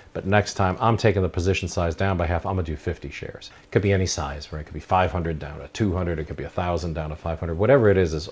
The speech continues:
is arbitrary. The important thing is the logic of why you're reducing your position size doesn't make sense.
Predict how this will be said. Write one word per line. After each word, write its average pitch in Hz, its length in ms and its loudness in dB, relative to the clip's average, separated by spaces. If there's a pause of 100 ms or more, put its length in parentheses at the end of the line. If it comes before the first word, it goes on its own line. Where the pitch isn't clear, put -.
is 82 360 -6
arbitrary. 82 720 2 (400)
The 92 120 2
important 123 420 6
thing 85 320 0
is 82 320 0 (380)
the 95 80 4
logic 95 840 6
of 85 300 0
why 90 340 4
you're 90 280 2
reducing 80 760 -2
your 82 140 -6
position 98 480 0
size 82 320 -2
doesn't 82 300 -4
make 82 180 -6
sense. 90 500 2